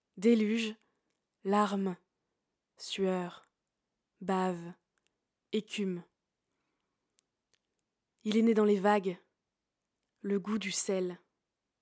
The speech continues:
L'eau jaillit du centre des tables et commence à couler le long de leurs pieds.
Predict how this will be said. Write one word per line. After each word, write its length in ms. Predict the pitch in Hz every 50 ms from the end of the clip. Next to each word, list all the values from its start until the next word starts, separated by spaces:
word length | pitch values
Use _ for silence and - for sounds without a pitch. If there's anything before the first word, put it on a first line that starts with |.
| _ _ _ _ _ _ _ _ _ _ _ _ _ _ _ _ _ _ _ _ _ _ _ _ _ _ - 202
L'eau 160 | 226 240 247
jaillit 400 | 226 208 240 233 247 240 254 247
du 100 | 220 214
centre 360 | - - 240 247 240 - 220
des 100 | 208 202
tables 460 | 202 - 220 226 262 247 254 247 - - _ _ _ _ _ _ _ _
et 40 | -
commence 400 | - - 226 220 240 240 233 -
à 80 | 233 214
couler 540 | 214 - - 247 247 233 240 240 247 - _ _ _
le 160 | 214 214 214
long 220 | 214 214 233 247
de 80 | 233 220
leurs 200 | 208 202 196 -
pieds. 320 | - - - 196 185 190